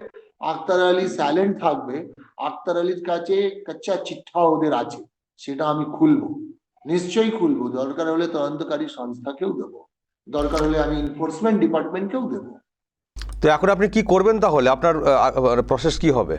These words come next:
Speaker 1: এখন আমার ফার্স্ট প্ল্যান হচ্ছে, আমি আজকে চার্জ হ্যান্ড ওভার করবো, আমার সাসপেনশন অফিসিয়ালি রিসিভ করব,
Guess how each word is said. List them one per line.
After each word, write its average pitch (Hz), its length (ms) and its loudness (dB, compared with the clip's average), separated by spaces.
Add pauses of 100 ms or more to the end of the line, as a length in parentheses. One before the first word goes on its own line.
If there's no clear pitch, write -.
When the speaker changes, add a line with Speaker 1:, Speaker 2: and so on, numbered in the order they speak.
(140)
Speaker 1:
এখন 208 400 4
আমার 185 460 4
ফার্স্ট 185 320 2
প্ল্যান 175 280 2
হচ্ছে, 180 580 0
আমি 151 240 -6
আজকে 147 400 -4
চার্জ 139 320 -6
হ্যান্ড 143 200 -6
ওভার 135 200 -2
করবো, 139 420 0
আমার 127 220 -4
সাসপেনশন 123 640 -10
অফিসিয়ালি 123 520 -4
রিসিভ 135 360 -2
করব, 135 480 -2